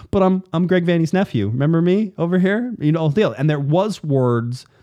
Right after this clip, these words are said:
uh, there was word that Zavaleta did play in a Galaxy two game over the weekend. So he is, and they're not, they haven't started their season yet. We're actually, uh, we're gonna see if we can get, uh, the head coach for L A Galaxy two coming on to this, uh, on Thursday. We'll see if that works out. Don't know if that's gonna happen.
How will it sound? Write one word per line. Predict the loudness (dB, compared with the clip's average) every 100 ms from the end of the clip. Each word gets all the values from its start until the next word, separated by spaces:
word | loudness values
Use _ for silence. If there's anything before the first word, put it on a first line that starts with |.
| _ _ _
uh, | -4 -2
there | 0 2
was | 2 0 -2
word | -2 0 0
that | 0 -2 -2
Zavaleta | -2 0 0 0 0
did | 0
play | 0 0
in | 0
a |
Galaxy | -2 -4 -6 -8
two | -6 -2 0
game | 0 -2 -4
over | -6 -6
the | -2
weekend. | -2 -2 -8 -12 -18 _ _ _ -6
So | -4 -2
he | -2 0
is, | 0 0 0
and | 2
they're | 4
not, | 2 0
they | -2
haven't | -2 -2
started | -2 -2
their | -4
season | -2 -2 0 -2
yet. | 0
We're | 0
actually, | 0 0 -2
uh, | 0 -2 -2
we're | 0 0
gonna | 2 0
see | 0 -2
if | 0
we | 0
can | 0
get, | 0 -2
uh, | -4 -4
the | -2
head | -2
coach | -2 -4
for | -2
L | -2
A | -2
Galaxy | -4 -6 -6
two | -6 -6 -10 -20 -2
coming | 0 2
on | 2 0
to |
this, | -2 -2 -4 -10
uh, | -8 -6 -6 -6
on | -6 -6
Thursday. | -4 -6 -4 -4
We'll | -2
see | 0
if | -2
that | -2 -6
works | -10
out. | -12 -8
Don't | -6 -4
know | -4
if |
that's | -6 -10
gonna | -12
happen. | -12 -14